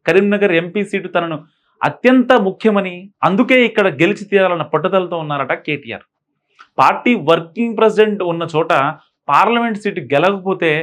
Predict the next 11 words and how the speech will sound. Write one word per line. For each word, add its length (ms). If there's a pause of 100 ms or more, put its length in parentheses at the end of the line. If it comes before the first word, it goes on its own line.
(380)
క్యాడర్కు 420
తప్పుడు 400
సంకేతాలు 540
వెళ్తాయన్న 480
భయం 340
కూడా 200
ఉందట. 320 (640)
అందుకే 560 (420)
కార్యనిర్వాహక 720
అధ్యక్షుడిగా 540
కేటీఆర్కు 920